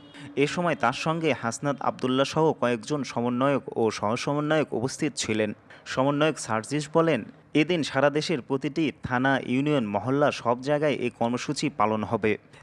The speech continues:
যে যার জায়গা থেকে শহীদদের ছবি, বিভিন্ন স্লোগান সহ প্লেকার্ড নিয়ে এই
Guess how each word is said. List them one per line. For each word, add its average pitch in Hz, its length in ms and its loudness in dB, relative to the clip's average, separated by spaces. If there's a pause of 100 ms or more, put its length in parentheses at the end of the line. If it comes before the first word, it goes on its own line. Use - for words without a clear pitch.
যে 143 240 2
যার 147 220 2
জায়গা 120 320 2
থেকে 160 340 -2
শহীদদের 131 460 0
ছবি, 135 420 0 (120)
বিভিন্ন 156 360 4
স্লোগান 139 420 2
সহ 165 260 2
প্লেকার্ড 127 480 0
নিয়ে 156 180 0
এই 117 200 0